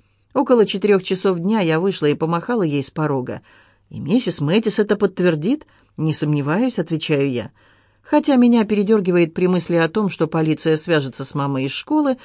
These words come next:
чтобы проверить моё местонахождение. «Хорошо». Отложив ручку, Ахмед откидывается на спинку стула. Он медленно выдыхает. «Насколько я понимаю, между вами и вашей свекровью несколько лет назад произошёл некий инцидент.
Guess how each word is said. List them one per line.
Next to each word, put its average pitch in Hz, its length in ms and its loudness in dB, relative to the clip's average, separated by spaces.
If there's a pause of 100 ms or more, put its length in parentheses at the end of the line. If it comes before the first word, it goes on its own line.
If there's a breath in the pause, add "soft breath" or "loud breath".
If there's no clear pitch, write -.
(220 loud breath)
чтобы 285 300 0
проверить 214 440 2
моё 180 240 0
местонахождение. 143 1000 -4 (440)
«Хорошо». 220 680 2 (460 soft breath)
Отложив 165 520 2
ручку, 185 300 -2
Ахмед 151 340 -2
откидывается 151 560 0
на 151 100 0
спинку 151 380 -4
стула. 135 480 -6 (360 soft breath)
Он 220 200 2
медленно 170 420 2
выдыхает. 160 680 0 (600)
«Насколько 285 400 0
я 302 160 6
понимаю, 240 500 2
между 185 280 -2
вами 214 260 0
и 180 60 0
вашей 190 300 0
свекровью 175 680 -2 (280 loud breath)
несколько 233 420 -2
лет 220 180 2
назад 220 340 0
произошёл 190 520 0
некий 208 460 0
инцидент. 180 600 -4